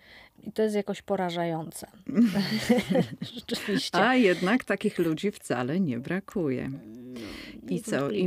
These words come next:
Speaker 2: mówi się trochę o pewnego rodzaju, e, strachu, o cierpieniu psychicznym, takim wywołanym przez stratę, stratę pieniędzy. To, co zgromadziliśmy, trzeba będzie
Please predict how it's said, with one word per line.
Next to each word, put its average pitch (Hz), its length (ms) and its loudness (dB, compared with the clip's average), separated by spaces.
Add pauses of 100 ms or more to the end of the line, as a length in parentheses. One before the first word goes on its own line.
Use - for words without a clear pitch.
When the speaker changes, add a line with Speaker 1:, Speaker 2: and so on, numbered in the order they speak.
Speaker 2:
mówi 220 300 2
się 214 160 -2
trochę 196 520 -2
o 180 480 0
pewnego 190 440 2
rodzaju, 180 760 2
e, 170 140 0
strachu, 175 720 0
o 170 60 2
cierpieniu 202 720 2
psychicznym, 170 920 -2
takim 165 680 -2
wywołanym 175 720 2
przez - 640 -6
stratę, 247 500 2
stratę 220 680 0 (360)
pieniędzy. 202 840 6 (300)
To, 208 160 2
co 196 280 2
zgromadziliśmy, 185 1120 2
trzeba 208 340 2
będzie 185 440 2